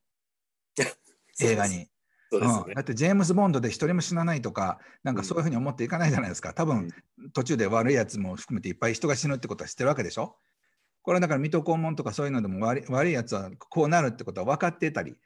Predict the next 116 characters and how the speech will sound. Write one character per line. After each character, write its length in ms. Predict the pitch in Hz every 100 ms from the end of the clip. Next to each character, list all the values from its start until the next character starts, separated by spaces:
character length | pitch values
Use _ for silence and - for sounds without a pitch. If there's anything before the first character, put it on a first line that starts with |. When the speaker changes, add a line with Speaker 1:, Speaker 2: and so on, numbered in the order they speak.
| _
Speaker 2:
す 180 | - 269
る 160 | 302
ん 60 | 302
だ 140 | 285
け 80 | 254
ど、 80 | 294
や 80 | 135
っ 60 |
ぱ 80 | -
り 60 | 107
見 120 | 117
に 60 | 127
行 80 |
き 20 | 127
た 100 | 139
い 40 |
で 80 | 82
す 80 | -
よ 80 | 69
ね。 240 | 160 - _ _ _ _ _
そ 160 | - -
れ 60 | 185
は 0 |
な 120 | 233
ぜ 80 | 240
か 140 | 196
と 100 | 180
い 40 | 175
う 60 |
と、 220 | 175 214 - _
誰 200 | 170 170
か 100 | 139
が 80 | 113
死 160 | -
ぬ 80 | 139
と 100 | 139
か 100 | 120
っ 40 | 98
て 140 | 107
い 20 |
う 40 | 95
疑 200 | 113 113
似 80 | 139
体 180 | 202 190
験 140 | 135
で 80 | 95
ド 120 | 131
キ 120 | 160
ド 80 | 139
キ 80 | -
し 20 |
て 60 | 87
る 80 | 82
わ 40 |
け 100 | 76
で 100 | -
す 120 | -
よ。 120 | - _ _ _ -
Speaker 1:
う 60 |
ん。 60 | 156
Speaker 2:
で、 100 | 180 165 147
僕 160 | 156
た 100 | 220
ち 80 | 220
の 80 | 127
人 160 | 120
生 140 | 123 87
も 80 | 80
そ 100 | 120
う 40 |
い 20 |
う 40 | 117
と 60 |
こ 100 | 120
ろ 60 | 90
が 80 | 76
あ 40 |
っ 100 | -
て、 300 | 165 123 - - - _
え、 120 | 120
今 180 | 123 151
回 140 | 127
は 60 | 101
ち 100 | 110
ょ 20 |
っ 20 |
と 80 | -
い 40 | 90
ろ 100 | 104
ん 60 |
な 100 | 117
ド 80 | 120
ラ 80 | 135
マ 140 | 127
チ 100 | 127
ッ 40 | -
ク 100 | 90
な 80 |
や 60 | 85
つ 120 | -
を 140 | 82 90
や 100 | 107
っ 40 |
て 120 | 110
み 80 | 110
よ 120 | 107
う 20 |
か 100 | -
な 140 | 82 90
っ 100 | -
て 160 | - - _ - _
い 80 | 151
う 80 | 139
ふ 140 | 151
う 80 | 110
に、 340 | 107 120 85